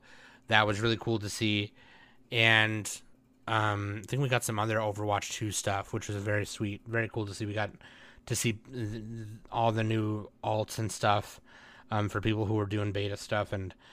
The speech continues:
yeah, it's pretty sweet. Um, and then Capcom is also developing a Dragon's Dogma two.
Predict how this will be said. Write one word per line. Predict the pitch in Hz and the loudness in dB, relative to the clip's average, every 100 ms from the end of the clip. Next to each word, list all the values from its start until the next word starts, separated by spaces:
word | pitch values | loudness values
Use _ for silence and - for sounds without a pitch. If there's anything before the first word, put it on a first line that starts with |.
| - - - - | -20 -20 -20 -4
yeah, | - 123 95 - - | 6 6 4 -12 -12
it's | - | 0
pretty | 135 | 0
sweet. | - 117 101 - - - - - - - - - - | 2 -2 -4 -6 -20 -20 -20 -20 -20 -20 -20 -6 6
Um, | 123 123 120 120 123 | 8 10 8 4 2
and | 139 139 | 2 4
then | 143 | 4
Capcom | 131 190 190 - 175 160 | 8 10 10 10 8 8
is | 143 | 8
also | 135 131 - 123 117 | 8 6 6 6 6
developing | 110 104 113 110 113 | 2 6 6 6 2
a | 104 | 2
Dragon's | 104 104 104 104 95 | 4 4 4 0 2
Dogma | 110 101 104 | 4 4 2
two. | 98 - 185 208 120 95 | -2 4 8 10 8 4